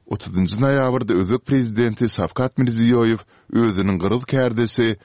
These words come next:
Sadyr Japarow degişli dokumenta gol goýunundan soň bu ulalaşyklary tasdiklady. Geçen aýyň başynda iki döwletiň kanun çykarjylary ulalaşyklaryň taslamalaryny ikrar edipdiler. Prezidentleriň gol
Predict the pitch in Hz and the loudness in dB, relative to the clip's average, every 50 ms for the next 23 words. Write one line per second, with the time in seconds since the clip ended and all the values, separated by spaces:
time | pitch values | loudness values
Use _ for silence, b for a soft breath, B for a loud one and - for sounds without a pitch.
0 | b b b - 110 95 90 87 107 123 120 104 107 98 - - 104 107 104 95 | b b b -2 0 0 0 0 -2 -4 -2 -2 -2 -2 0 -2 -2 -2 0 -2
1 | 92 - - - 95 95 90 - - 120 120 139 131 - 123 123 113 104 98 - | -4 -6 -4 -2 -2 0 -2 -2 -4 -2 -2 -2 -2 -2 -2 0 0 0 -2 -2
2 | - 101 - 127 131 131 120 147 139 135 110 95 92 90 85 120 127 117 - 131 | -4 -2 0 0 0 2 2 4 4 4 2 2 0 0 0 0 -2 -2 0 0
3 | 120 113 110 - b b b b b 127 156 - - 123 127 123 123 123 120 - | 0 0 -2 -4 b b b b b 0 0 2 2 0 0 0 0 0 -2 -4
4 | - - 110 95 87 85 - - 87 85 - 98 - - 101 95 90 87 101 98 | -2 -2 0 0 0 -2 -2 -4 -6 -6 -6 -8 -4 0 0 0 2 2 2 2
5 | 98 95 82 87 _ _ _ - 95 92 - - 117 117 131 131 135 135 127 117 | 2 0 -2 -6 _ _ _ -4 -4 -4 -2 -2 0 0 2 2 0 0 0 -2
6 | 123 120 - - 123 110 92 - - - 113 139 131 120 127 127 - 127 113 - | -2 -4 -2 0 0 0 0 -2 -2 -2 0 2 2 2 2 0 -2 -4 -4 -2
7 | 127 120 117 120 120 110 - - 117 110 107 95 95 107 101 104 101 104 107 101 | 0 0 0 0 0 -2 -2 -4 -4 -2 -2 -2 -2 0 2 2 2 2 0 -2
8 | 92 b b b b b 101 110 104 98 90 87 85 - - - 92 92 117 131 | -2 b b b b b 2 2 2 2 0 -2 -4 -6 -4 -2 -2 0 0 -2
9 | - 139 127 - - 123 113 110 104 95 92 90 92 104 120 - - - - 117 | -2 -4 -4 -2 0 0 2 2 2 2 0 0 0 -2 -2 -4 -4 -4 -2 0
10 | 101 92 90 90 87 82 - _ - 95 90 90 92 92 87 80 - _ _ - | 0 0 0 -2 -4 -4 -8 _ -4 -2 0 2 2 0 0 -4 -8 _ _ -6
11 | - 98 98 95 92 87 98 98 90 82 - 98 90 101 95 90 113 139 | -2 -2 -2 -2 -2 -2 -2 -2 -2 -2 -2 -2 -2 -2 -2 0 0 0